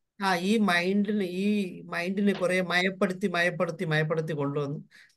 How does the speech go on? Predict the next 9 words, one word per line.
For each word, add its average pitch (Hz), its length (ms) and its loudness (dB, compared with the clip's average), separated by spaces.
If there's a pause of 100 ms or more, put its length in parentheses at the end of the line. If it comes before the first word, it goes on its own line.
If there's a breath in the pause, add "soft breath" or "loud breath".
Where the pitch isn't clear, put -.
നമ്മൾ 185 240 2
പറഞ്ഞതുപോലെ 175 800 2 (340 soft breath)
ഈ 170 100 0
ആടടാ 175 600 4
പാമ്പേ 165 280 2
എന്ന് 165 180 0
പറയുന്നത് 156 420 -2
പോലെ 156 200 0
നിർത്തുകയാണ്. 156 600 -4